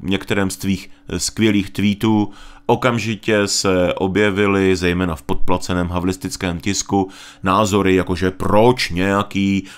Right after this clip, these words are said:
placený, státní, nikým nevolený úředníček, co má co komentovat občanskou iniciativu. Jaká iniciativa?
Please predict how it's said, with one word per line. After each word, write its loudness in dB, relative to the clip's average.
placený, 0
státní, -2
nikým -2
nevolený 2
úředníček, 0
co 2
má 4
co 0
komentovat -2
občanskou -4
iniciativu. -6
Jaká 0
iniciativa? -6